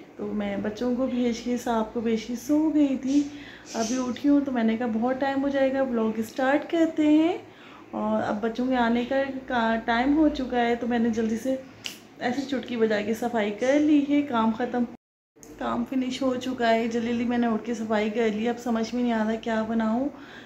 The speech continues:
क्योंकि कुछ इतना fast के fridge में रखा हुआ नहीं है। मटन रखा हुआ है, मटन में time लगता है, तो चलें थोड़े से बैंगन रखे हैं, बैंगन आलू बना लेते हैं। ये कम से कम ये कि बच्चे आके lunch कर लेंगे और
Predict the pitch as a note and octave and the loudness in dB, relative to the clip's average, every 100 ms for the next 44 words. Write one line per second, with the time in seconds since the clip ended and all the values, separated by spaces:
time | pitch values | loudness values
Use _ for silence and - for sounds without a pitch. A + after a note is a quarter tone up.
0 | - - B3 A#3 B3+ B3+ - B3+ B3+ A#3+ | -14 -4 -2 -2 -4 -6 -6 -6 -4 -2
1 | A3 A3 C4 C4 A#3+ A3+ B3 B3 A3+ A#3 | -2 -2 -8 -4 -2 -2 -2 0 0 -2
2 | A#3 A#3 A#3 A3+ A3 A3+ A#3+ B3+ B3+ - | -2 0 0 0 0 0 0 -2 -4 -10
3 | - G#3+ - A3+ A3+ B3 B3 B3 B3 A#3+ | -12 -12 -4 -2 0 0 0 -2 -2 0
4 | A#3 A#3+ A#3+ A#3+ B3+ B3+ C4+ A#3+ A3 A#3+ | 2 2 2 2 0 0 2 2 4 4
5 | B3 A3+ - A3+ A3+ C4+ D4+ - - - | 2 0 0 2 2 2 0 -6 -18 -20
6 | - - A#3+ A#3 A#3+ C4 C4+ B3+ A#3+ A#3+ | -20 -10 -6 0 2 2 2 0 0 0
7 | G#3+ G#3 A3 B3+ B3 A#3+ B3+ B3 A3 G#3+ | 0 2 2 2 -2 -2 -2 2 2 2
8 | A#3 A3+ A3+ A3+ A3+ G#3 G#3 G#3+ B3 B3+ | 2 2 2 2 2 2 0 -2 -2 -2
9 | B3+ B3 - A3+ A#3 A3+ B3+ A#3+ A#3 A#3 | -2 -4 -2 0 0 -2 -2 0 0 -2
10 | G#3+ G#3+ - B3+ A3+ A3 A#3+ A#3 C4 C4 | -2 -4 -4 0 0 0 0 2 0 0
11 | D4+ C4+ B3 B3 A#3+ D4 F#4 - - - | 2 2 2 0 2 2 0 -6 -18 -20
12 | - - - G#3 G3 F#3+ F#3+ | -20 -18 -8 -4 -4 -4 -6